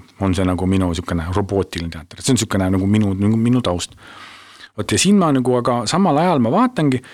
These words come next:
et sellest, et kuidas sellest teatri või sellest, äh,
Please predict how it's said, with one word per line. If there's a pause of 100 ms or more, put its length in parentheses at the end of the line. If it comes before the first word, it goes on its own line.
(300)
et
sellest,
et
kuidas
sellest (140)
teatri
või
sellest,
äh,